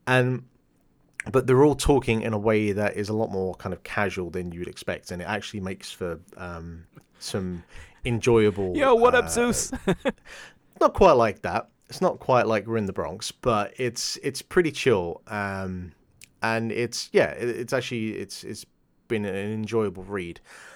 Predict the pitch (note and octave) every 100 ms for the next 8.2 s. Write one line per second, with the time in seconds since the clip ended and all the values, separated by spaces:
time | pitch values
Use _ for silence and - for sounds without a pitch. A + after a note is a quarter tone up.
0 | - _ A2+ B2 B2 D3 F3 D3 C3 B2+
1 | B2 G#2+ - A2+ G2+ F2+ D#2+ E2 E2+ A2+
2 | C3+ B2+ F#3 - C#3+ B2+ G2 - - F#2
3 | E2+ D#2+ E2 - _ - - G#2 - F#2
4 | - F2+ D#2+ - F#2 F2+ E2 D2+ E2 F2+
5 | F#2 F2 - F#2 E2 - F2+ D#2 D#2+ F2+
6 | C3 - - D3+ D3 - D3 C3 D#3+ F#3
7 | - - - - - _ - G#2+ G2+ G2
8 | F#2